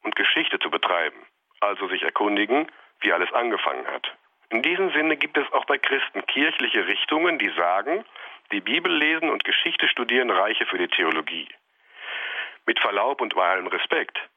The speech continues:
hier sollten wir Einspruch erheben.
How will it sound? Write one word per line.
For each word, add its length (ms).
hier 240
sollten 280
wir 140
Einspruch 440
erheben. 520